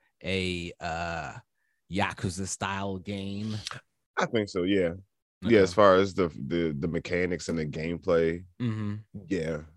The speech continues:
Speaker 2: And then, like, as far as, like, the story and the city of Kamurocho's ghetto ass,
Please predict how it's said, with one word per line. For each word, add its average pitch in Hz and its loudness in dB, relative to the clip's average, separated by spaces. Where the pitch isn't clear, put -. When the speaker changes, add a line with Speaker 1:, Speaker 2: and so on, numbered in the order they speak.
Speaker 2:
And 104 2
then, 95 2
like, 90 0
as 85 -2
far 85 2
as, 85 2
like, 85 0
the 80 -6
story 82 0
and 78 -6
the 73 -6
city 76 -4
of 71 -4
Kamurocho's 78 0
ghetto 76 -2
ass, 73 -4